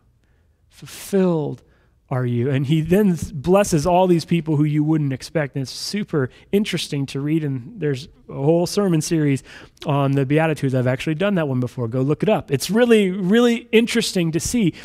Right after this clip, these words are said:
that Jesus says, like, "Fulfilled are you. Happy are you when this is going on." And that doesn't mean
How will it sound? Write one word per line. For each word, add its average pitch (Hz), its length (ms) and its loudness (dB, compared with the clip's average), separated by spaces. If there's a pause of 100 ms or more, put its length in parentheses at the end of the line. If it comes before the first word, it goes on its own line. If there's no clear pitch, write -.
that 185 160 -4
Jesus 202 440 0
says, 160 200 -6
like, 156 160 -14
"Fulfilled 170 1040 -2 (840)
are 151 80 -6
you. 135 180 -2
Happy 170 840 0 (320)
are 151 80 -2
you 156 280 0
when 143 160 -2
this 175 380 -4
is 160 360 -2
going 147 500 -4 (520)
on." 160 440 -10
And 185 120 0
that 214 220 0
doesn't 208 380 2
mean 143 520 0